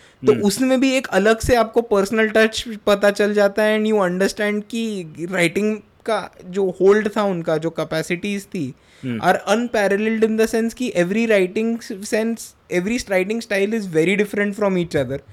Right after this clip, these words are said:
Speaker 2: हम्म।
Speaker 1: Yet you know बाबा साहेब has written this।
Speaker 2: हम्म।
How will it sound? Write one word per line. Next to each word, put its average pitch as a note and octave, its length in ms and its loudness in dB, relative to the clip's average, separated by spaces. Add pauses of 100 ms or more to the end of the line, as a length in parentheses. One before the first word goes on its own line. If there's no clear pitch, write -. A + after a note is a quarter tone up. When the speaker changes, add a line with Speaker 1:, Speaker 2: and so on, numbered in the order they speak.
(140)
Speaker 2:
हम्म। B2 280 -8
Speaker 1:
Yet A3+ 180 8
you A#3+ 160 4
know A3+ 180 10
बाबा F#3+ 260 8
साहेब F#3 260 4
has E3+ 240 4
written B2+ 300 -4
this। B2+ 140 -6 (560)
Speaker 2:
हम्म। A2 280 -2